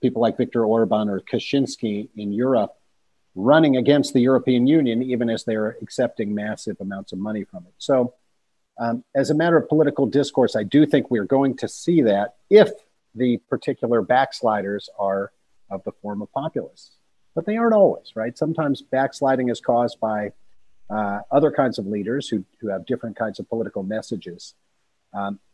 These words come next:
my basic view is that we're not gonna see those kind of countries be leaders in the development of international law. It requires a certain amount of security and stability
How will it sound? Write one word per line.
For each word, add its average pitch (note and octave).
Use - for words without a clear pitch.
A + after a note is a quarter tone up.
my F3
basic F#3+
view C3+
is A#2+
that B2
we're C3
not E3
gonna C#3+
see C#3+
those C#3
kind C#3+
of G#2+
countries B2+
be A2+
leaders B2+
in G2+
the G2+
development F2+
of E2+
international F2
law. F2
It F2+
requires D3+
a B2+
certain C#3
amount A#2
of F#2+
security C3
and G2
stability A2+